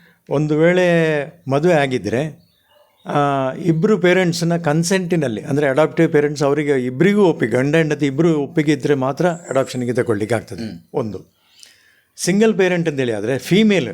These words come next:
Speaker 1: ಅಂದರೆ ಹೆಣ್ಣು ಅಂತೇಳಿ ಆದರೆ, ಆ, ಹೆಂಗಸು ಅಂತೇಳಿ ಆದರೆ, ಅವರಿಗೆ ಯಾವುದೇ ಗಂಡು ಅಥವಾ ಹೆಣ್ಣು ಮಗುವನ್ನು ಅಡಾಪ್ಷನ್ಗೆ ತಗೊಳ್ಳುವಂಥ ಅವಕಾಶ ಉಂಟು.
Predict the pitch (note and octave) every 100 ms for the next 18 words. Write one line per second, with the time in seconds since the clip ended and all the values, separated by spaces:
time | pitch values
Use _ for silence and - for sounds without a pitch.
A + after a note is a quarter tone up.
0 | - B2+ D3 C#3 C3+ F3+ G3 C3+ B2 G2+
1 | F2+ G#2+ C3 - _ _ _ _ _ D3+
2 | C#3 B2+ B2 F3 F#3+ F#3 D3+ C#3 A#2+ E3
3 | A3+ E3 F#3+ F#3 F#3+ E3 - - B2+ C3+
4 | F#3 G3 E3 - A#2+ C#3 F#3 G3 F3 F#3
5 | G#3+ - - D#3 F3+ F3+ D#3 D3+ D3 C#3+
6 | B2 - C#3+ D3 D3 C#3+ B2+ B2 A2+ A#2
7 | A2+ A#2+ G2+ F#2+ G#2+ F2